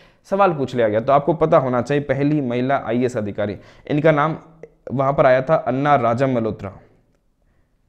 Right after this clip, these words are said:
अन्ना राजम मल्होत्रा। तो राजम मल्होत्रा इनके हस्बैंड का सरनेम है, तो हस्बैंड का सरनेम यहाँ पर लगा हुआ। इनका मूल नाम अन्ना जॉर्ज था।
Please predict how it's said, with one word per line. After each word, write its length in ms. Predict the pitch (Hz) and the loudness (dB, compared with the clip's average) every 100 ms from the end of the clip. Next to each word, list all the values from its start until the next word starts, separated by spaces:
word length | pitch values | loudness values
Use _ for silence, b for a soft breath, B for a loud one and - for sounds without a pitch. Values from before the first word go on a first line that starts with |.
| _ _ _ _ _ _ _ - | _ _ _ _ _ _ _ -10
अन्ना 400 | 113 120 143 107 | -6 -4 -4 -6
राजम 480 | 117 110 104 131 120 | -4 -4 -2 -4 -4
मल्होत्रा। 460 | 110 110 101 92 78 - _ _ _ _ _ _ _ _ _ | -6 -6 -8 -10 -14 -20 _ _ _ _ _ _ _ _ _
तो 120 | 123 123 | -8 -2
राजम 280 | 120 143 | -2 -2
मल्होत्रा 320 | 147 139 147 143 | -4 -6 -8 -10
इनके 160 | 135 | -10
हस्बैंड 340 | 113 120 135 143 | -10 -8 -8 -8
का 60 | |
सरनेम 380 | 135 135 139 135 | -6 -6 -6 -6
है, 100 | 151 | -6
तो 120 | 156 | -4
हस्बैंड 400 | 120 107 117 123 | -6 -4 -4 -4
का 60 | 123 | -4
सरनेम 300 | 120 120 127 | -4 -6 -6
यहाँ 140 | 120 | -6
पर 100 | 117 | -4
लगा 180 | 113 113 | -4 -2
हुआ। 220 | 127 160 B B | -2 -4 B B
इनका 200 | - 160 | -4 -2
मूल 260 | 160 139 147 | -2 -2 -2
नाम 160 | 139 156 | -4 -6
अन्ना 280 | 117 120 | -6 -4
जॉर्ज 280 | 117 113 104 | -4 -2 -4
था। 240 | 104 85 | -6 -12